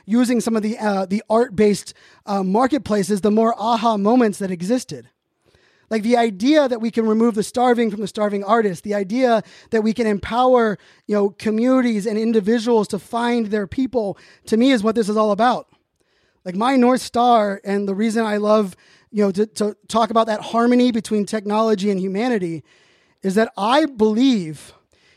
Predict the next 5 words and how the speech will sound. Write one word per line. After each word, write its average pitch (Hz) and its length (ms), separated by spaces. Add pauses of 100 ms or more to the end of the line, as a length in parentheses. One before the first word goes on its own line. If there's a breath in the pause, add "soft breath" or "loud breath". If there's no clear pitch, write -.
(140)
if 190 160
we 247 100
approach 247 560 (340)
innovation 226 680
and 208 340